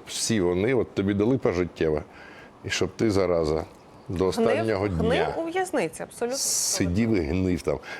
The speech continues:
Speaker 1: І я знаю, що багато громадян пишуть мені в особисто: «Не треба, р-, розстріл треба». Шановні, розстріл — це мить.
Speaker 2: Так.
Speaker 1: Одна мить. А гнити от там, в тих умовах, зрозуміючи, що ти вже ніколи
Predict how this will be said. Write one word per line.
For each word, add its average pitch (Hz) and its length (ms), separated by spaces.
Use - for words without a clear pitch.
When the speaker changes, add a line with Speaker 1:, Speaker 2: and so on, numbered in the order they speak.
Speaker 1:
І 107 120
я 143 160
знаю, 143 200
що 131 120
багато 123 360
громадян 113 480
пишуть 104 360
мені 101 280
в 95 60
особисто: 95 500
«Не 101 220
треба, 143 460
р-, 120 120
розстріл 127 720
треба». 104 320
Шановні, 101 360
розстріл — 117 400
це - 160
мить. 92 400
Speaker 2:
Так. 92 140
Speaker 1:
Одна 110 320
мить. 92 480
А 101 140
гнити 101 720
от 85 240
там, 117 340
в - 60
тих - 280
умовах, 87 800
зрозуміючи, 110 1080
що - 180
ти 113 160
вже 104 220
ніколи 98 1300